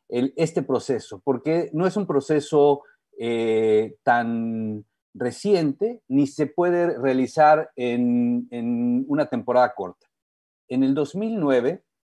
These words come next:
comenzó, eh, el diagnóstico del parque, justamente, u-, ante la amenaza del dos mil ocho, que se pretendía construir un gran,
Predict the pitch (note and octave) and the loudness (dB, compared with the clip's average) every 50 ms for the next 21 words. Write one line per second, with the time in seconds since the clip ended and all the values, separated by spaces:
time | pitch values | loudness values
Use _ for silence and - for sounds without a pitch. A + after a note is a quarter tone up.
0 | _ _ _ _ _ _ - _ _ _ _ _ _ _ _ - C3 C3 B2+ C3+ | _ _ _ _ _ _ -20 _ _ _ _ _ _ _ _ -2 -2 0 2 2
1 | C3 B2+ - - D3+ D3+ D3+ E3 D#3+ - - C#3 C3 B2+ B2+ B2+ B2 B2 B2 B2 | 0 -2 -2 0 2 4 4 2 0 -2 -4 -2 -2 0 0 -2 -2 -2 -4 -4
2 | - _ - C3+ C3+ C3+ C#3+ C3+ A#2+ C3 D#3 E3 D#3+ - C#3 B2 B2 A#2+ A2+ G#2+ | -8 _ -4 -2 0 0 0 0 0 0 -4 -4 -4 -6 -6 -2 -2 -2 -2 -2
3 | - B2+ A2+ G#2+ G#2+ - E3+ E3 - - G3 F#3+ - F#3 E3+ F3 F3+ F3+ E3 - | -2 0 0 0 -2 -6 -10 -10 -6 -6 -6 -4 -4 -4 -4 -4 -8 -8 -6 -4
4 | F3+ F3+ F3+ F3+ F#3 - - _ _ - D3 C#3+ D3+ D3+ D3+ C3 C3+ C3+ C3+ C#3+ | -2 0 0 0 -2 -4 -6 _ _ -8 -6 -4 -2 -2 -2 -2 -2 -2 0 0
5 | C#3 C#3 C3+ C#3 C#3 D3+ F3 F3+ - G3+ F#3+ D3+ C3 B2 C3 A#2+ A#2+ C#3 D#3 F3 | -2 0 2 2 0 0 -2 -4 -4 -4 -2 -2 -2 -2 -2 -2 -2 -4 -4 -4
6 | D#3 D3+ D3 C#3+ - - C3+ B2 - - A2+ A2 A2+ G#2+ A2 A#2 - - - - | -2 -2 -2 -2 -2 -2 -4 -4 -4 -4 -6 -4 -4 -4 -4 -6 -8 -12 -8 -4
7 | A#2 A2 F#2+ - B2 A2 F#2 - A#2+ A#2+ B2+ C#3 D3 D3 D3+ C#3+ - C3+ A#2 - | -4 -4 -4 -4 -8 -10 -8 -6 -6 -2 0 0 2 2 0 0 -2 -6 -10 -10
8 | - B2+ B2 C3+ C3 C3+ C3 B2+ C3 C3+ C3 B2+ C3+ C3 C3 C3 C3 C3+ C3 C3+ | -6 -4 -2 -2 -2 -2 -2 0 0 0 2 2 2 0 0 0 2 0 0 0